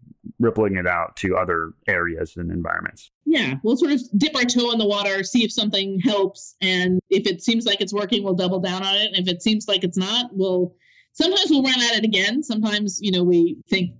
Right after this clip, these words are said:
Speaker 2: there's some reason why it didn't work, but it, maybe it wasn't, the idea was wrong.
Speaker 1: Mm-hmm.
Speaker 2: But sometimes we're like, "Oh,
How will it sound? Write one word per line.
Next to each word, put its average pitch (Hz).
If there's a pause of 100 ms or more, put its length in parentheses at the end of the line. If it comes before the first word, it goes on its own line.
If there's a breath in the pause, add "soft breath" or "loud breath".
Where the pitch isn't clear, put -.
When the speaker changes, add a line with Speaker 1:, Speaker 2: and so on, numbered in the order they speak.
(160)
Speaker 2:
there's 175
some 214
reason 202
why 185
it 180
didn't 185
work, 196
but 180
it, 170
maybe 175
it 175
wasn't, 185
the 165
idea 165
was 180
wrong. 196 (140)
Speaker 1:
Mm-hmm. 104
Speaker 2:
But 190
sometimes 233
we're 196
like, 185
"Oh, 202